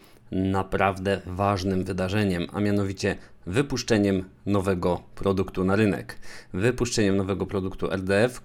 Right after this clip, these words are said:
który jest jedynym, jedynym takim produktem na rynku. Oczywiście na naszym polskim rynku. I dzisiaj właśnie o tym chcę powiedzieć kilka słów. E, chcę powiedzieć nie tylko, co to jest za produkt,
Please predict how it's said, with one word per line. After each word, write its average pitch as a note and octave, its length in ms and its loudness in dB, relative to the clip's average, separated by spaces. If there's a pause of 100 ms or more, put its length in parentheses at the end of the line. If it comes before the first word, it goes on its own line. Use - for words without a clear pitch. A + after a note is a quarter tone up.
który D3 500 0
jest B2+ 320 0
jedynym, A2 840 4 (340)
jedynym B2+ 640 2 (340)
takim F2+ 280 -4
produktem F#2 480 -4
na F#2 80 -2
rynku. F2 340 -6 (440)
Oczywiście - 440 -6
na E2 60 -2
naszym E2+ 360 -2 (240)
polskim F2 360 -2
rynku. E2 340 -4 (360)
I A2+ 80 -4
dzisiaj D3 260 2
właśnie B2+ 480 0
o A#2 140 4
tym G2+ 380 0
chcę - 460 0
powiedzieć E2+ 520 -4
kilka F2 300 -6
słów. - 420 -4 (400)
E, E2+ 360 -2
chcę - 360 -2
powiedzieć D3+ 680 -2
nie B2+ 280 4
tylko, B2+ 680 0 (100)
co C3+ 300 2
to G2+ 140 2
jest E2+ 220 -2
za - 100 -6
produkt, - 600 -4